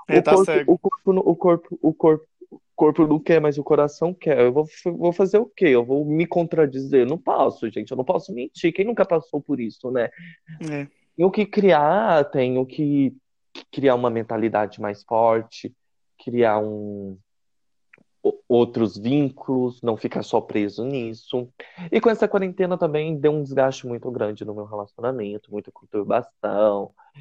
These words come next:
Speaker 2: E é o que eu falo, gente, é isso, quarentena tá aí, muitas mortes, infelizmente.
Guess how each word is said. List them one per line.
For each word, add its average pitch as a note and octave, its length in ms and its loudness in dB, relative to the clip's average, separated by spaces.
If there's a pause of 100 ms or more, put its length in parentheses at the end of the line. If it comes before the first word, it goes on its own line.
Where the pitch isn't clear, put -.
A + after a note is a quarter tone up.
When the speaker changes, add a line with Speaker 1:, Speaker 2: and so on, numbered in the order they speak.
(200)
Speaker 2:
E D#3+ 80 2
é F#3 60 8
o F#3 60 6
que G#3 80 2
eu C4+ 80 4
falo, G2+ 340 -2
gente, G2+ 380 -8
é - 120 0
isso, C#4 360 2
quarentena C3+ 500 -2
tá C3 180 -6
aí, C#3 400 -2 (280)
muitas B2+ 400 -2
mortes, B2+ 580 2
infelizmente. A#2+ 1300 -6